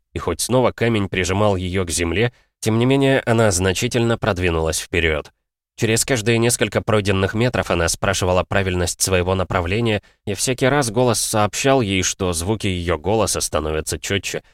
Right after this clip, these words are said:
и она ползла дальше. Единственное, что теперь пугало девочку, так это то, что под колени и ладони стали попадаться живые, колючие, хрустящие жуки,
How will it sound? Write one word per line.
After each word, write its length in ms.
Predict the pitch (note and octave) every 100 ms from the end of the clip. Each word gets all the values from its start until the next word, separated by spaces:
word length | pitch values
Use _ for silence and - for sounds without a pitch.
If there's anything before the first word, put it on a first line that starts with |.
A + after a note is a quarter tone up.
| _ _ _
и 60 | A2
она 200 | B2+ D#3+
ползла 440 | C3 G#2+ G2 G#2
дальше. 480 | F2+ E2 C#2 - - _ _ _ _
Единственное, 640 | F#2+ G#2+ E3+ - D3 C3+ A#2+
что 200 | - A#2
теперь 240 | A#2+ A#2+
пугало 400 | A#2+ A2+ A2 G2
девочку, 420 | G2+ C3+ A#2+ -
так 160 | F2 F2+
это 180 | F2 E2+
то, 120 | A2
что 200 | - F#2+
под 180 | F2 -
колени 460 | F2+ G2 A#2 F#2+
и 40 | F2+
ладони 480 | E2+ E2 A#2 G#2+
стали 260 | - - F2
попадаться 580 | F2 E2+ D#2+ F#2+ - F#2+
живые, 520 | D#2 D#2+ D#2+ A#2 G#2
колючие, 640 | - D#2+ E2+ A#2+ - D#2
хрустящие 680 | - E2+ - G#2+ - F#2 E2+
жуки, 460 | D#2+ E2 - C3